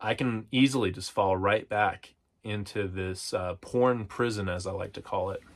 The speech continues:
and get locked up in there, where all this momentum that I'm building in my life, it comes to a standstill, and then my momentum is actually going backwards. It's either we're going north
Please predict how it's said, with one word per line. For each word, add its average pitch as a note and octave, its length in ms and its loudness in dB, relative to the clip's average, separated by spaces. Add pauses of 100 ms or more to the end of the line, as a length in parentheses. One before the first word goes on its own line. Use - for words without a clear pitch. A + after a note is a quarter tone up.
(720)
and A2 140 -4
get G2+ 180 0
locked G#2+ 340 4
up G#2 180 2
in F#2+ 120 -6
there, F2+ 280 -8 (580)
where A2 280 8
all G#2+ 160 6
this G#2+ 300 0
momentum G#2+ 480 0
that G#2 80 2
I'm F#2 120 0
building F#2+ 240 -4
in F#2+ 40 -4
my F#2 80 -4
life, F#2+ 500 -6 (220)
it A2 160 -8
comes A2 300 -4
to F#2+ 140 -8
a - 40 -6
standstill, G2+ 840 -4
and F#2 140 -6
then G2+ 180 -2
my F#2+ 120 -2
momentum G2 540 -4
is F2 100 -10
actually F2+ 340 -10
going F2 380 -8
backwards. - 760 -10 (680)
It's G#2 160 -6
either C#3+ 240 8
we're A2+ 160 2
going G2 400 0
north C#3 520 2